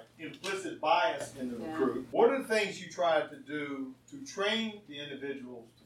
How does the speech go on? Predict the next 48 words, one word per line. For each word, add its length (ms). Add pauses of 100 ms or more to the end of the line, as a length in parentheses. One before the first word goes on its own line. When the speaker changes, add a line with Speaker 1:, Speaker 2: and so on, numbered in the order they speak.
(120)
Speaker 1:
function 460
in 100
non-white 540
communities 400
or 220
in 60
Speaker 2:
Mm. 80
Speaker 1:
communities 560
to 80
which 200
they're 140
not 260
familiar? 520 (260)
And 100
what 140
about 400 (260)
in 220
service, 400
even 200
while 240
people 480
Speaker 2:
Right. 140
Speaker 1:
are 240
still 380
out 180
there, 160 (320)
to 60
reinforce 640
them 180
as 80
far 240
as 120
racial, 500
ethnic, 440
sexual 540 (400)
orientation? 560 (540)
How 100
do 100
you 100
keep 200
it 60
all 180
that 260
going? 160
Speaker 2:
The 300 (100)
most 360
effective 640
way 400